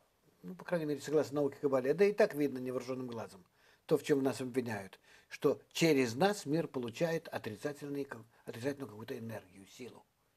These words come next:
Через нас. Можем ли мы сделать так, чтобы через нас, если уж так,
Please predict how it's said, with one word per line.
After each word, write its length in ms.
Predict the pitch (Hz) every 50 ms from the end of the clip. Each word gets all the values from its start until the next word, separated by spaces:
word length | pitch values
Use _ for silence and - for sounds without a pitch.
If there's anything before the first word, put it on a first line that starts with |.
| _
Через 300 | - - 156 156 147 120 -
нас. 280 | - - - - - - _ _ _ _ _ _ _ _ _ _ _ _ _ _ _ _ _ _ _ _ _ _ _ _ _ _ _ _
Можем 300 | 185 214 214 170 170 170
ли 60 | 165 165
мы 100 | 165 156
сделать 280 | 143 151 190 190 190
так, 120 | - 185 170
чтобы 220 | - - 160 151 139
через 280 | - 156 156 160 160
нас, 220 | 196 226 185 - -
если 220 | 165 139 - -
уж 100 | 156 131
так, 320 | - - - - - -